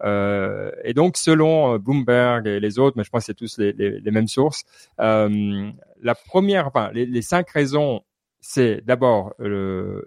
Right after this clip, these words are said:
des histoires de confort. Alors ça, j'ai beaucoup vu, hein, dans, j'ai pas, pas mal regardé de Numérama, il en a sorti un qui était pas mal du tout, un journaliste qui a, euh, porté pendant deux semaines le Apple Vision Pro.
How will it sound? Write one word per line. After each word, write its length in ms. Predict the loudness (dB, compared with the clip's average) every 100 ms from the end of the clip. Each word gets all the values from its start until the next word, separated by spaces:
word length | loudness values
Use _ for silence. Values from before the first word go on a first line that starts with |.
| -14
des 240 | -12 -8 -6
histoires 220 | -2 -2
de 80 | -2
confort. 460 | -4 0 0 2
Alors 120 | 0 2
ça, 120 | 2
j'ai 100 | 2
beaucoup 300 | 0 0 -2
vu, 200 | -2 0
hein, 120 | 0
dans, 200 | 0 -2
j'ai 120 | -4
pas, 160 | -4 -4 -2
pas 80 | 0
mal 120 | 2
regardé 440 | 2 2 2 2 0
de 260 | 0 -2 -6 _ 0
Numérama, 460 | 2 2 2 0
il 20 |
en 40 | -2
a 40 |
sorti 260 | -4 -4 -4
un 80 | -4
qui 80 |
était 180 | -4 -8 -6
pas 100 | 0
mal 160 | 2 2
du 120 | 0
tout, 200 | -2 -2
un 100 | -2
journaliste 540 | -2 0 0 0 -4 _
qui 100 | -2
a, 200 | 0 0
euh, 180 | -2 -4 -4
porté 280 | -2 -2 -2
pendant 180 | -2
deux 120 | -2 -2
semaines 300 | 0 0 0
le 160 | -2
Apple 240 | -2 -4 -4
Vision 260 | -2 -4
Pro. 300 | 0 0 0